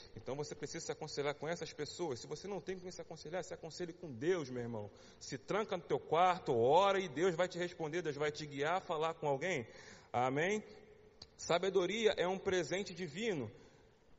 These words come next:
A Bíblia diz em Tiago um cinco que se você precisa de sabedoria, você peça a Deus e Ele vai te dar liberalmente, não lhes impropera. Agora eu quero que você abra comigo em Provérbios dois,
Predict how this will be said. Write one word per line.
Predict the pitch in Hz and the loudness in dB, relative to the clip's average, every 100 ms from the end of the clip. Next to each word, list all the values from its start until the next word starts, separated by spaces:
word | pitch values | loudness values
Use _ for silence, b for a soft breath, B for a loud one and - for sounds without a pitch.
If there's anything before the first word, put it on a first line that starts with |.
| - | -6
A | 117 | -4
Bíblia | 156 190 208 | -2 0 0
diz | 185 180 | -2 -6
em | 190 | -8
Tiago | - 175 190 175 | -2 2 2 0
um | 190 180 | -6 -6
cinco | - 190 202 | -6 -6 -6
que | - | -10
se | - | -14
você | 151 156 - 190 | -6 -4 -2 -2
precisa | 190 - 180 190 | -2 -4 -4 -4
de | |
sabedoria, | - 160 170 160 143 180 170 | 2 2 2 0 0 0 -2
você | 151 - 156 | -2 -4 -8
peça | - - 208 220 233 | -2 0 0 0 -2
a | |
Deus | 226 139 143 - - B B B - | 2 4 4 0 -12 B B B -8
e | 117 | -4
Ele | 113 | -2
vai | 113 113 | 0 -2
te | 123 | 0
dar | 131 151 | 2 2
liberalmente, | 139 139 131 131 147 - | 0 0 0 -4 -6 -6
não | 127 131 | -6 -6
lhes | 117 | -6
impropera. | 120 120 117 160 123 110 | -6 -6 0 2 2 2
Agora | 110 143 | 2 0
eu | |
quero | 156 156 | 0 -4
que | - | -4
você | 151 | -2
abra | 151 147 | -2 -2
comigo | 143 151 | -4 -6
em | 151 | -2
Provérbios | 147 139 143 147 | 2 2 2 -2
dois, | 120 120 123 160 185 | 0 2 4 4 0